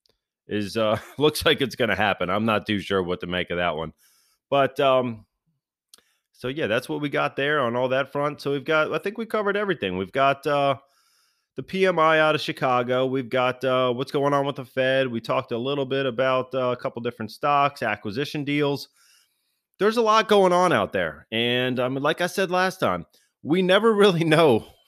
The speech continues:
We never know when the last of this, uh, this red days are gonna end.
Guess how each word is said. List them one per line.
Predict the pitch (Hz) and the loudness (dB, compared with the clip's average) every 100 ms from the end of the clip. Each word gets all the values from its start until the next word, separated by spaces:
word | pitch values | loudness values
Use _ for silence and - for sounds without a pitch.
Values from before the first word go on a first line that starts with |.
| - | 0
We | 175 - | 0 4
never | 170 175 170 | 4 4 4
know | 151 151 139 | 4 4 4
when | 123 131 131 127 | 4 2 0 0
the | 120 | 0
last | 120 120 117 117 - - _ _ _ _ | 2 2 2 -2 -12 -20 _ _ _ _
of | 104 110 104 | 2 2 2
this, | 104 110 107 | 2 0 0
uh, | 107 101 98 | 0 0 0
this | 104 87 | -2 -4
red | 87 104 107 98 | -4 0 0 -2
days | 87 98 101 98 | 0 2 2 -2
are | 87 92 | -4 -4
gonna | 101 95 | -2 -2
end. | 87 95 90 78 | -4 -4 -6 -8